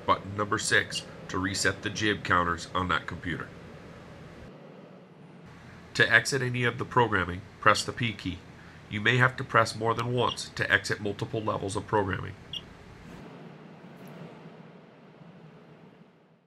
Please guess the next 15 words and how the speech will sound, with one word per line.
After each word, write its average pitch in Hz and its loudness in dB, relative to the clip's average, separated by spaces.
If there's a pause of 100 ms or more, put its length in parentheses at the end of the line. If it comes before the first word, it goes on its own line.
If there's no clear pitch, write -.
(840)
Thank 117 0
you 139 6
for 135 2
watching 113 2
this 104 0
instructional 107 2
video 82 2
on 90 0
the 87 -2
Pitco 107 2
Reduced 98 -4
Oil 95 4
Volume 90 2
Frying 87 4
System. - -6